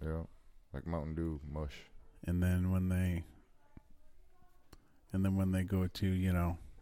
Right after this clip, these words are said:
Speaker 1: The eye doctor.
Speaker 2: the eye doctor, <laughs> you're having problems because you need quadrifocals. <laughs>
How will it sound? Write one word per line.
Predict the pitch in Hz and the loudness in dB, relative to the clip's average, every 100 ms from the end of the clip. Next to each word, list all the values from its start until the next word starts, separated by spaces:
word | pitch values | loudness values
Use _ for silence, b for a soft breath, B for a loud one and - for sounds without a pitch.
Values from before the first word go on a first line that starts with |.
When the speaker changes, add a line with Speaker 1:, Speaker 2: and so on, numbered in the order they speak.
| b b - - - | b b -20 -20 -10
Speaker 1:
The | - - | -4 -2
eye | 76 | -2
doctor. | 69 65 - 71 69 - - - | -2 -4 -6 -8 -8 -10 -8 0
Speaker 2:
the | |
eye | 85 98 | 2 4
doctor, | 92 90 90 92 90 - B B B B | 2 0 0 -2 -2 2 B B B B
<laughs> | B B B - - | B B B -6 0
you're | 98 | 4
having | 98 92 | 4 6
problems | - 104 98 90 87 90 | 6 6 6 2 0 -2
because | - 85 95 90 | -4 0 0 2
you | |
need | 92 92 90 90 - - b b b b b - | 2 2 2 0 -8 -20 b b b b b -10
quadrifocals. | - 98 92 90 - 85 82 78 92 - - - - - B B B B B B B B | 2 4 4 2 0 -2 -2 -4 -4 -6 -10 -14 -20 -6 B B B B B B B B
<laughs> | B | B